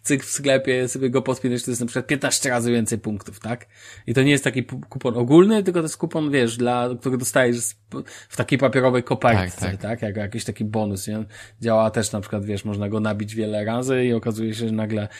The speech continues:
Speaker 1: ale więc jak na, ale na My Dealsie też można znaleźć ogólne i na Pepperze. To, ale to chyba nikomu nie muszę mówić, że Pepper czy My Deals to królowie wyszukiwania okazji, no bo tam ludzie wrzucają społecznościówki takie, tak?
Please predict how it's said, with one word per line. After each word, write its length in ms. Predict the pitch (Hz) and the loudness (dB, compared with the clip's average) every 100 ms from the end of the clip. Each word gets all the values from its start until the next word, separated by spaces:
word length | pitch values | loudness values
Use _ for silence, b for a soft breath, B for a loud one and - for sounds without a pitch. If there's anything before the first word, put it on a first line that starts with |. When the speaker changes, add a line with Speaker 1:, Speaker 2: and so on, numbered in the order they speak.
| B B 110 | B B -4
Speaker 1:
ale 120 | 107 | -2
więc 160 | 110 | 0
jak 100 | 120 | 0
na, 280 | 131 127 127 | 0 -2 -2
ale 160 | 143 160 | 2 2
na 140 | 160 | 4
My 200 | 156 151 | 4 2
Dealsie 340 | 139 143 151 131 | 2 0 0 -2
też 140 | 131 | -4
można 300 | 127 127 123 | -6 -4 -4
znaleźć 360 | 127 123 120 120 | -2 -2 -2 0
ogólne 460 | 123 123 117 117 - | 2 2 0 -2 -6
i 140 | 175 | -2
na 100 | 196 | 0
Pepperze. 480 | 185 180 190 120 113 B B B B | 0 2 4 4 2 B B B B
To, 80 | 175 | 2
ale 100 | 175 | 4
to 60 | 165 | 2
chyba 160 | 170 | 2
nikomu 280 | 160 160 147 | 2 2 2
nie 100 | 139 | 2
muszę 300 | 131 127 120 | 0 0 2
mówić, 280 | 120 110 107 | 2 0 -2
że 80 | 107 | 0
Pepper 460 | 127 113 110 107 | 0 2 0 0
czy 100 | 113 | -2
My 200 | 110 107 | 0 0
Deals 200 | 107 101 | -2 -4
to 120 | - | -6
królowie 640 | 110 110 107 104 110 104 107 104 | -6 -2 -2 0 0 -2 -2 -4
wyszukiwania 640 | 120 - 131 120 120 117 | -2 -2 -6 -4 0 0
okazji, 360 | 110 123 117 113 | 0 2 2 0
no 60 | 110 | -2
bo 100 | 107 | 0
tam 180 | 110 | 2
ludzie 220 | 113 110 107 | 2 0 -2
wrzucają 440 | 110 104 110 107 | -4 -2 -2 -2
społecznościówki 760 | - 127 117 - 117 - 98 - | -2 0 0 -2 -6 -6 -8 -10
takie, 260 | 175 - 104 | -14 -12 -10
tak? 260 | 113 - | -10 -12